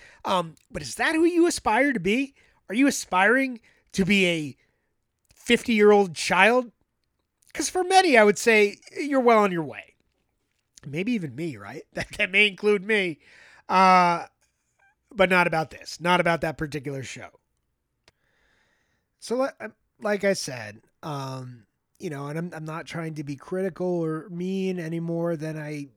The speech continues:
can to exploit this for cheap laughs on my unlistenable podcast. But, um,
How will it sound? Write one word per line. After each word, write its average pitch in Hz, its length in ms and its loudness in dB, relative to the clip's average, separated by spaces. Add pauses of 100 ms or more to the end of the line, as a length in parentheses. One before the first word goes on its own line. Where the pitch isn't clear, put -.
(120)
can 170 400 -10
to 147 260 -8 (400)
exploit 170 560 -6
this 170 320 -4
for 143 300 -12 (340)
cheap - 440 -10
laughs 170 640 -4
on 165 140 -8
my 156 140 -8
unlistenable 165 800 -6
podcast. 165 800 -6
But, 156 240 -8 (560)
um, 170 240 -4